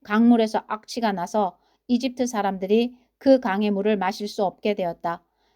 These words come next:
이집트 온 땅에 피가 가득했다. 그러나 이집트의 마술사들도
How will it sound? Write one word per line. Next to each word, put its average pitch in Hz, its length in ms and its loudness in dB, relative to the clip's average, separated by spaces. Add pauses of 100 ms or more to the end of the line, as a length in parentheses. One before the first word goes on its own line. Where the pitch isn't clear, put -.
(100)
이집트 247 440 -2
온 226 260 4
땅에 214 320 -4
피가 220 300 -4
가득했다. 180 680 -6 (360)
그러나 226 360 0
이집트의 226 520 0
마술사들도 196 960 -2